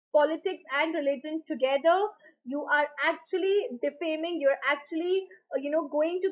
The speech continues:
create a massacre because of this. And that is what actually is happening. Shahid's gaze, Shahid's look or stare was not political in the sense of being framed in terms of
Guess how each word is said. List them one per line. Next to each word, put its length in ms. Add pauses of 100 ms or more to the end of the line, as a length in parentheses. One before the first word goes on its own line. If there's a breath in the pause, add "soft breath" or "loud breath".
create 300
a 80
massacre 760
because 320
of 220
this. 160 (160)
And 160
that 180
is 100
what 160
actually 380
is 140
happening. 480 (1400)
Shahid's 560 (120)
gaze, 360 (240)
Shahid's 400
look 360
or 160
stare 520 (400 loud breath)
was 340
not 260 (120)
political 640
in 140
the 100
sense 400
of 180
being 240 (100)
framed 360
in 160
terms 300
of 100